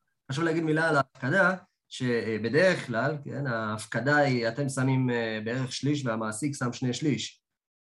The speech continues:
אה, זאת אומרת, ההפקדה היא מורכבת גם מצד המעסיק וגם מצד המועסק, אלא אם כן אתה,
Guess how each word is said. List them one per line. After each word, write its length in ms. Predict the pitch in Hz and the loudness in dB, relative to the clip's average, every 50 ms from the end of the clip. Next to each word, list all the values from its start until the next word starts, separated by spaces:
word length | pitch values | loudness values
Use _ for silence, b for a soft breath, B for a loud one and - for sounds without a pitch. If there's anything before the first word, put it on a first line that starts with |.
| _ - | _ -8
אה, 500 | 104 104 104 101 101 101 98 98 98 98 | -6 -6 -6 -6 -6 -8 -10 -10 -12 -12
זאת 120 | 101 - | -12 -10
אומרת, 280 | 104 101 95 95 - - | -10 -10 -10 -10 -10 -10
ההפקדה 580 | 98 104 104 107 107 - - - 113 135 143 | -8 -6 -4 -4 -6 -6 -6 -4 0 2 4
היא 140 | 135 135 131 | 4 4 4
מורכבת 380 | 127 127 120 - 143 135 127 120 117 | 2 0 0 0 -2 -2 -2 -4 -2
גם 220 | 117 131 143 151 151 | 0 2 2 4 2
מצד 280 | 147 143 151 143 139 | 2 0 0 0 0
המעסיק 520 | 135 135 127 113 113 - - 233 233 226 - | 0 0 0 -2 -4 -6 -6 -6 -6 -6 -6
וגם 400 | 123 123 120 123 127 127 127 127 123 - - - | -6 -6 -4 -2 -2 0 0 0 -2 -4 -8 -12
מצד 360 | 123 120 110 - - 120 117 113 107 - _ _ _ _ _ _ - | -12 -12 -8 -6 -4 -4 -4 -4 -6 -10 _ _ _ _ _ _ -10
המועסק, 1120 | 110 107 101 104 104 104 107 107 104 104 104 110 110 107 110 110 - - 156 190 233 226 - - _ _ _ | -8 -8 -8 -8 -8 -8 -8 -8 -6 -6 -6 -6 -4 -4 -4 -6 -4 -2 0 0 0 -2 -8 -16 _ _ _
אלא 120 | - 147 151 | -2 0 0
אם 80 | 143 | 0
כן 120 | 139 151 147 | 0 0 -2
אתה, 140 | 139 143 | -2 -2